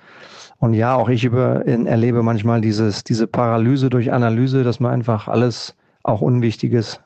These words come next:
übererforscht. Äh, finde ich sehr, sehr gut. Meine nächste Frage hat zu tun mit dem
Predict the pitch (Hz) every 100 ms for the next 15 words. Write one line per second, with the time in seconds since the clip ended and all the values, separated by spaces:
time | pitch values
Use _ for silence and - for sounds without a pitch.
0 | _ - 123 123 117 87 _ _ 113 98
1 | - 107 131 - - - - - - _
2 | - 117 107 123 120 107 123 123 120 117
3 | 120 107 - _ - - - - _ -
4 | 127 127 147 208 - - 135 131 147 131
5 | 131 - 123 151 151 143 131 131 123 120
6 | 117